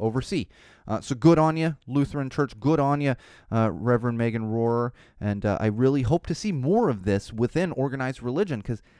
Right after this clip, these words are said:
that's the thing. I think there are great aspects to organized religion. I've said this many times over the years of Go Tell It to the Wall, uh, but there are aspects that are just not good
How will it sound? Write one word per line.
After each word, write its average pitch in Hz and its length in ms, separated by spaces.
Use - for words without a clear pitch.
that's 247 140
the 139 60
thing. 156 220
I 214 80
think 269 100
there 160 120
are 123 40
great 165 300
aspects 170 420
to 131 80
organized 156 340
religion. 143 300
I've 143 100
said 214 140
this 160 220
many 202 280
times 220 280
over 123 120
the 117 80
years 147 220
of 101 100
Go 135 140
Tell 135 160
It 113 60
to 107 80
the 101 40
Wall, 135 220
uh, 113 260
but 120 300
there 131 200
are 123 380
aspects 143 480
that 127 180
are 160 60
just 160 220
not 131 280
good 165 300